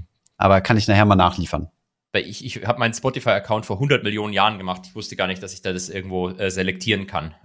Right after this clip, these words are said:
Speaker 2: Ähm, aber, äh, interessant, sehr interessant.
Speaker 1: Es gibt da auch einen gewissen Graubereich, also von nicht identifiziert. Also genau, kann auch, ich weiß nicht, vielleicht machen sie es, ich weiß nicht, auf welcher Basis. Ähm, mein Spotify-Account ist auch uralt, ja.
Speaker 2: Ja.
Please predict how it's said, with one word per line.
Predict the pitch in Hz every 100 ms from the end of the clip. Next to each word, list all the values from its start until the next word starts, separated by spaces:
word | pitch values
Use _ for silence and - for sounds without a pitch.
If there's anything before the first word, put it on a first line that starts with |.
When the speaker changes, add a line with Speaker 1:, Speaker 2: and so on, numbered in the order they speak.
| -
Speaker 2:
Ähm, | 87 85 92 _ _ _ _ _
aber, | - 165
äh, | 139 151
interessant, | 147 156 - - _ -
sehr | - 95
interessant. | 87 95
Speaker 1:
Es |
gibt | - 147
da | 127
auch |
einen | 120
gewissen | 113 120 113
Graubereich, | 90 82 92 131 135 127 131 151 147
also | - 101
von | 101 104
nicht | 104 123 107
identifiziert. | 110 104 - - 92 - 120 131 -
Also | 95 90 92 87
genau, | 85 80 -
kann | - 92
auch, | 90 -
ich | - -
weiß | 80
nicht, | 85 -
vielleicht | - 87 87
machen | 95 90
sie | 85
es, | - - - -
ich | 95
weiß | 90
nicht, | 92
auf | 82
welcher | 85 90
Basis. | 82 85 85 82
Ähm, | - 90 87 90 _ _ _
mein | 101 98 90
Spotify-Account | - 90 85 85 82 95
ist | 82
auch | 82
uralt, | 85 85 76 73 -
ja. | - - _ _ _ -
Speaker 2:
Ja. | 90 -